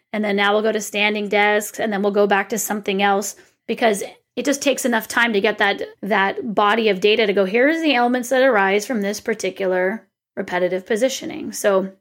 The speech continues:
I don't find that ergonomics is really the best, for me, it's not the best portal to human function or biological function or health, because it's kind of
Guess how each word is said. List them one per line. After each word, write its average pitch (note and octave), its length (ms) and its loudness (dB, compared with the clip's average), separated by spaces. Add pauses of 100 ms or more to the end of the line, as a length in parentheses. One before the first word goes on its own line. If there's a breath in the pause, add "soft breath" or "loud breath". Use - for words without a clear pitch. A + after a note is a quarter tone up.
(380)
I B3 60 0
don't F4 160 2
find E4 200 4
that - 160 0
ergonomics A#3 840 2
is G#3+ 200 0
really G#3 260 4
the F#3+ 120 -2
best, - 520 -2 (480)
for A#3+ 180 0
me, A#3+ 240 4
it's G#3+ 140 -2
not G#3 180 0
the G3+ 80 0
best F#3+ 380 -2
portal F3+ 400 2
to - 260 -2 (240)
human F#3+ 720 0 (240)
function F#3 580 -2
or G3 140 2
biological F3+ 580 2
function F3+ 460 -2
or F3+ 80 2
health, F#3 540 0 (560 soft breath)
because B3 240 4
it's - 260 -4 (640)
kind B3+ 280 0
of A3+ 280 -2